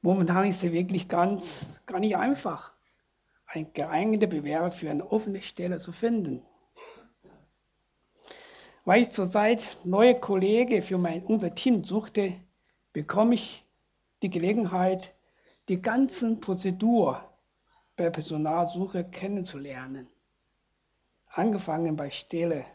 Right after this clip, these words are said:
Ausschreibung und vorzubereiten und Anzeige zu verfolgen, Akten zu bewerben, zu besichtigen, einschließend zu bewerten. Ja, wenn die Qualifikation vom Bewerber zum Anforderungsprofil passt,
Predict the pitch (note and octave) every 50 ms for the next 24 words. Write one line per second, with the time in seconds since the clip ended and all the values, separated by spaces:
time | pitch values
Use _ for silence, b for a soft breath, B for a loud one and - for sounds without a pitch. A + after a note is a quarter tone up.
0 | _ _ _ _ _ _ - - D#3+ F3 F#3 - - - D#3+ D#3 D#3+ D#3+ D#3+ E3+
1 | E3 E3 E3 E3 - - _ _ _ _ _ _ _ _ _ _ _ - E3 F3
2 | - - G3+ G3+ G3+ G3 F#3+ F3 E3 D3+ D3+ D3+ D#3+ D#3+ G3 D#3+ C#3+ C3+ - -
3 | - F#3 G#3 G#3+ G#3 - - F#3 F3+ F3+ F3+ - - - F#3 - D#3+ D3 D3 -
4 | - F3 F3+ F3+ F3+ F3+ F#3 F#3+ F#3+ F#3 F#3 F#3 F3+ - - - - G3+ G#3 -
5 | - - E3 D3 C#3 - - - - C#3+ - C#3+ C3+ C#3 D3 D#3 E3 F3 F3 F3+
6 | F3+ F3+ - E3+ - - D#3+ D#3 - G#3 G3+ - - - G#3 - F3 E3+ E3 E3+
7 | F#3 D#3 E3 F#3+ F#3+ - - D#3+ E3+ F3+ F3+ - - F3 D#3+ - - - D3 C3+
8 | C3+ B2+ C#3 C#3+ D3+ E3+ F#3 - B3+ C#4 D4 - B B B B B B B B
9 | B B B B B B B B B B B B B B B _ - G#3 A#3+ A3
10 | - - A3 G#3 G#3 A#3+ A3 - - - A3 A3 A3 - A3+ G#3+ G#3+ G#3+ G#3+ -
11 | C4 B3+ G3+ F3 A#3 F#3+ F3+ E3 D#3 D3+ D3+ D#3+ F3 F#3+ A3 A#3 B3 B3+ B3 B3+
12 | - - _ _ _ _ _ - - G#3+ F3 - - A#3 B3 A#3+ - A#3 A3 G#3
13 | G3 G3+ F#3 - D#3+ D3 - F#3+ F3+ F3+ - - B3+ C#4+ - - - - _